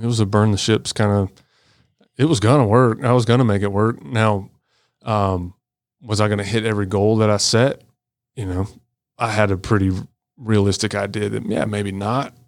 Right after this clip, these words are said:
And would it be okay if we didn't? That was gonna be something we were gonna have to cross when we got there. Um,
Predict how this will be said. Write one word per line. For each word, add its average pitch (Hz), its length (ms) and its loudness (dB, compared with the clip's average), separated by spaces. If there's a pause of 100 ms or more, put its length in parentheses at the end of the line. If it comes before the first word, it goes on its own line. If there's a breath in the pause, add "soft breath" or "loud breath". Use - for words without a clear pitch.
(120)
And 104 520 2 (320)
would 113 200 -2
it 117 80 -2
be 110 120 4
okay 113 260 4
if 117 100 -2
we 120 80 2
didn't? 127 400 2 (240 loud breath)
That 107 140 0
was 104 100 -6
gonna 107 160 2
be 107 80 4
something 110 260 0
we 110 60 4
were 110 80 4
gonna 107 120 2
have 104 100 0
to 101 40 -8
cross 101 300 -4
when 104 120 0
we 98 100 0
got 98 240 0
there. 117 240 0 (480 soft breath)
Um, 95 420 2